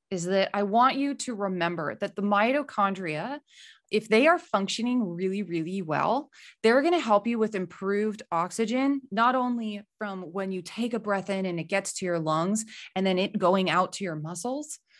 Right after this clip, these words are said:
it's gonna help you a lot with that if you can, if you, if your mitochondria are functioning well, as well as with greater energy availability. So, like, less fatigue,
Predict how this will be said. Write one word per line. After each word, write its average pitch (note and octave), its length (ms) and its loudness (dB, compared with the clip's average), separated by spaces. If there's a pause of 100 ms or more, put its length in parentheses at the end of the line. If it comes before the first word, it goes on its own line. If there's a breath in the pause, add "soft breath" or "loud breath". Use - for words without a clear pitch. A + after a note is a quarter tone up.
(300 loud breath)
it's A3 160 2
gonna A3 200 4
help A3 360 4
you G#3+ 260 4
a F3+ 100 0
lot F3+ 500 4
with F3 200 -2
that F3+ 320 0
if F3+ 180 -10
you F#3+ 120 -4
can, F#3 180 -8 (160)
if F3 160 -10
you, F#3+ 140 -6
if F3 120 -6
your F3+ 100 -2
mitochondria F3 480 0
are F#3 120 -2
functioning E3 580 -6
well, F3 420 2 (380 loud breath)
as F3+ 140 -2
well G#3+ 280 6
as G3 180 2
with F3+ 200 -4
greater F3 400 -2
energy A3+ 640 -4
availability. F3 720 0
So, A3 220 0
like, E3 300 -2 (600 soft breath)
less G3 460 0
fatigue, F#3+ 600 -8